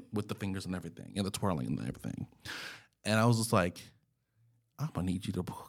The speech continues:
calm your whole voice down for a second."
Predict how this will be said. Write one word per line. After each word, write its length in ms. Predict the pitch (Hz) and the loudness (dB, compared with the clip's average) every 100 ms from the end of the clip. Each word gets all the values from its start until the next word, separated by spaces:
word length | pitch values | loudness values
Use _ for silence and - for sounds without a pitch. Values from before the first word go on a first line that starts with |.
| _ | _
calm 540 | - - 113 117 123 | -12 0 4 6 4
your 120 | 104 87 | 4 0
whole 260 | - 101 | 0 0
voice 280 | 92 92 - | 0 0 0
down 360 | 95 80 135 104 | -2 4 4 6
for 160 | 156 | 4
a 40 | 104 | 6
second." 420 | 294 - - | 6 4 -2